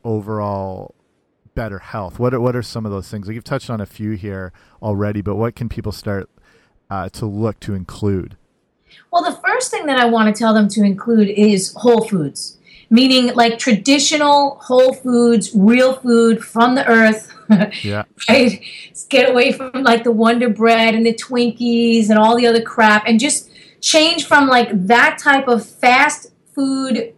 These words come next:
Speaker 2: out of a package mentality into, like, food from the farm. Uh, you know, fresh food, seasonal food, local food,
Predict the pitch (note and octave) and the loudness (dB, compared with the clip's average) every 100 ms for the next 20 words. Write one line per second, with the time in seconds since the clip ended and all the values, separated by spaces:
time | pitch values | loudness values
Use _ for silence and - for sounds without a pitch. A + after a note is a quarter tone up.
0 | - A#3 B3+ C#4 - - A#3+ - A#3 A3 | -2 0 2 0 -2 2 2 2 -2 0
1 | A#3 A3+ C4+ C#4+ E4 B3+ G#3+ A3+ A#3+ B3+ | 0 -2 0 2 2 2 -2 -2 -4 -4
2 | B3+ A3+ A3 - - _ _ - - D4 | 2 4 2 -2 -18 _ _ -12 -2 0
3 | D#4 - A#3+ A#3+ A3+ A3 G#3 F3 C#3+ - | 0 0 2 2 0 -2 -2 0 -4 -8
4 | _ _ _ _ - G#3+ G#3 G3+ G3+ G#3 | _ _ _ _ -2 2 4 4 2 0
5 | A#3+ A#3+ A3 - - C#4 C#4 - - F#3 | 0 0 0 -4 0 2 2 -4 -8 -8
6 | D3 - - - C#4+ C#4+ C4+ B3+ A3 - | -8 -14 -10 -2 2 2 2 0 0 -2
7 | G3 D#3+ C#3+ D#3+ _ _ - G3+ B3 C#4+ | -4 -4 -8 -14 _ _ -2 2 4 2
8 | - D#4 - B3+ G#3+ E3+ D#3 | 0 -4 -4 -2 0 0 -6